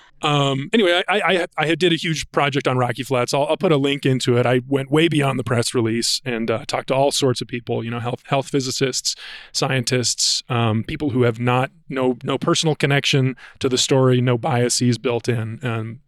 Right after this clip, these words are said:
fascinating project. I, I do encourage people to, to look into it further if you're interested, or if you've ever caught yourself thinking, "Rocky Flats, ooh, scary." That's for you. <laughs> Um, all right, let's do, go to our wins. Let's go to our wins. Justine, you wanna give us a win?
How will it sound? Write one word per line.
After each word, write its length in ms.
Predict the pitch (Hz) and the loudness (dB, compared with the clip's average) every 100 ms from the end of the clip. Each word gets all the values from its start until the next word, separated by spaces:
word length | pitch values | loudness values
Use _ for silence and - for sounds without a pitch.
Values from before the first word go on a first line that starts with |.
| _ | _
fascinating 680 | - - 160 147 - 135 123 | -20 -6 -2 -2 0 0 2
project. 340 | 127 117 123 | 0 -2 -2
I, 140 | 131 135 | -2 0
I 80 | 131 | 0
do 160 | 127 135 | 2 0
encourage 360 | 117 120 117 | 0 -4 -4
people 240 | 135 123 - | -8 -10 -10
to, 180 | - - - - - | -12 -14 -20 -18 -2
to 100 | 139 | 2
look 180 | 143 151 | 4 4
into 200 | 139 127 | 2 2
it 80 | |
further 320 | - 135 131 120 | 2 2 4 2
if 100 | 127 | 0
you're 80 | |
interested, 560 | 139 143 143 - 135 120 | 0 0 0 0 2 2
or 80 | 120 | 2
if 140 | 110 | 2
you've 100 | 127 | 0
ever 220 | 170 180 | 2 2
caught 260 | - 160 160 | 2 2 4
yourself 380 | 147 - 139 123 | 2 2 -2 0
thinking, 420 | 139 123 127 120 - - - | -2 0 -2 -4 -8 -18 -6
"Rocky 240 | 139 180 147 | -4 -2 -6
Flats, 400 | - 156 139 - | -2 0 0 -2
ooh, 120 | 190 | -2
scary." 560 | 143 - 139 135 113 - - - - - - _ - | -2 -2 0 -2 -4 -18 -20 -20 -20 -20 -20 _ -6
That's 160 | 143 - | -4 0
for 140 | 131 | 0
you. 200 | 120 - - - | 0 -4 -16 -18
<laughs> 800 | - - - - 240 - 247 262 | -14 -14 -12 -6 -6 -4 -8 -6
Um, 580 | 139 117 117 113 - 151 175 - _ _ - - | -2 -2 -2 -8 -14 -18 -20 -20 _ _ -18 -2
all 60 | 208 | 2
right, 100 | 170 | 4
let's 160 | 214 | 2
do, 160 | - 294 | 2 0
go 180 | 208 285 | 2 4
to 60 | |
our 100 | 277 | 6
wins. 420 | 220 208 - - - - | 6 4 0 -8 -10 -16
Let's 100 | 160 | -4
go 100 | 240 | 0
to 60 | 214 | 2
our 100 | 180 | 2
wins. 400 | 151 - - - _ _ _ - | 0 -4 -10 -12 _ _ _ -6
Justine, 300 | 175 185 190 | -4 0 2
you 60 | |
wanna 100 | 185 | 2
give 100 | 196 | 2
us 80 | 190 | 2
a 40 | 165 | 2
win? 200 | 185 | 2